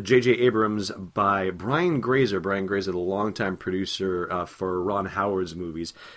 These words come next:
And this was a whole Vanity Fair conversations things that also featured Jonathan Ive, the head design guy at Apple, who was also involved in the design of Kylo Ren's lightsaber.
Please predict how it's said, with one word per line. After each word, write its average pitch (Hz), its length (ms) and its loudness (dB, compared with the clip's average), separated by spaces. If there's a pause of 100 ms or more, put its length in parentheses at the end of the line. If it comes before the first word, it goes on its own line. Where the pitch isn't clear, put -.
And 104 320 -2
this 110 140 -2
was 107 80 -4
a 117 60 -2
whole 123 240 2
Vanity 113 400 4
Fair 107 600 2
conversations 101 840 -4
things 92 180 -6
that 92 100 -2
also 139 220 0
featured 123 340 -4
Jonathan 113 380 0
Ive, 104 200 -2
the 90 500 -2
head 110 180 -2
design 101 440 0
guy 90 340 -2 (420)
at 98 240 -2
Apple, 101 320 2
who 101 100 -2
was 95 140 0
also 95 320 0
involved 92 440 -2
in 92 180 -4
the 90 80 -4
design 117 640 -2
of 95 100 -6
Kylo 117 420 0
Ren's 107 300 0
lightsaber. 95 880 -2